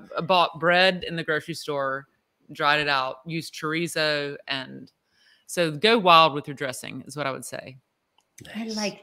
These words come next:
Speaker 2: that. Go wild. And I love thinking about just use whatever bread you've got. And it is,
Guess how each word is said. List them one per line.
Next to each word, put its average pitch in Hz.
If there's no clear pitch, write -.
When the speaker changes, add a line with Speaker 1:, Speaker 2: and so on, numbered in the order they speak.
Speaker 2:
that. 147
Go 214
wild. 180
And 214
I 233
love 262
thinking 240
about 190
just 285
use 277
whatever 233
bread 214
you've 190
got. 190
And 220
it 233
is, 302